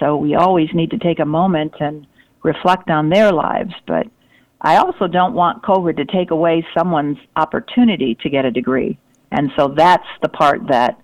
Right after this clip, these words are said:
um, I wanna be sure that Indiana University Kokomo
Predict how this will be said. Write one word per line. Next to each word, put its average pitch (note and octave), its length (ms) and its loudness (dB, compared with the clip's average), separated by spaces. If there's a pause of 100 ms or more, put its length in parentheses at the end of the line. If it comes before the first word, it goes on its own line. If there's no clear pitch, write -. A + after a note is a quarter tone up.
(320)
um, C3 400 0
I C#3 80 2
wanna D#3 280 2
be C#3+ 160 -2 (140)
sure E3 300 2
that C3+ 260 0
Indiana E3+ 440 0
University C#3 520 -2
Kokomo E3 680 0